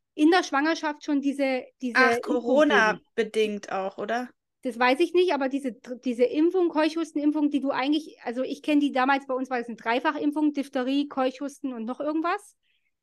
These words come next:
Speaker 1: Und das im-, impfen die, also die Keuchhustenimpfung machen die mittlerweile in der Schwangerschaft schon.
Speaker 2: Ja, aber du bist doch Keuchhusten geimpft bestimmt, oder?
Speaker 1: Nee,
Speaker 2: Von
Speaker 1: das hat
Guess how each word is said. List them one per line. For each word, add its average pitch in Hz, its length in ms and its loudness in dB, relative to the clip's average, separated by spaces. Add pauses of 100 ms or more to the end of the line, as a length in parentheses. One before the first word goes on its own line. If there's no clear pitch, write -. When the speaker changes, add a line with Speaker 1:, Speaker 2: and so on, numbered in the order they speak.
(800)
Speaker 1:
Und 269 200 0
das 311 200 2
im-, 320 260 -2
impfen 330 400 -2
die, 320 220 -4
also 262 180 -8
die 262 220 -6
Keuchhustenimpfung 302 840 -4
machen 285 240 -4
die 269 100 -4
mittlerweile 262 460 -4
in 247 80 -8
der 240 80 -8
Schwangerschaft 233 640 -6
schon. 185 260 -12 (1300)
Speaker 2:
Ja, 240 100 -14
aber 208 140 -4
du 208 80 2
bist 247 240 0
doch 240 140 -6
Keuchhusten 214 540 -4
geimpft 196 300 -6
bestimmt, 208 460 -8
oder? 226 160 -2
Speaker 1:
Nee, 302 200 -2
Speaker 2:
Von 302 40 -6
Speaker 1:
das 370 140 -2
hat 302 180 -2